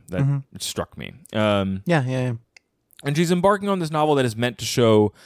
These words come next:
Speaker 1: the power of the everyday. That's why I asked you what you did today. Um,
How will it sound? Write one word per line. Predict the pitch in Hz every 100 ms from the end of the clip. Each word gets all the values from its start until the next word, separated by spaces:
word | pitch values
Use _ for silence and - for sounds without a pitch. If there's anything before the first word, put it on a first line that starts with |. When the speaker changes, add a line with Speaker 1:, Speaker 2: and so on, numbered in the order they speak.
| - _
Speaker 1:
the | 110
power | - 117 110 107
of | 98 98
the | 101 95
everyday. | 95 95 90 90
That's | 92 95
why | 98 95
I | 92
asked | 95 90 -
you | 95
what | 92 92
you | 95
did | 87 98 98
today. | - 95 98 95 98 - - - _
Um, | - 101 98 95 92 90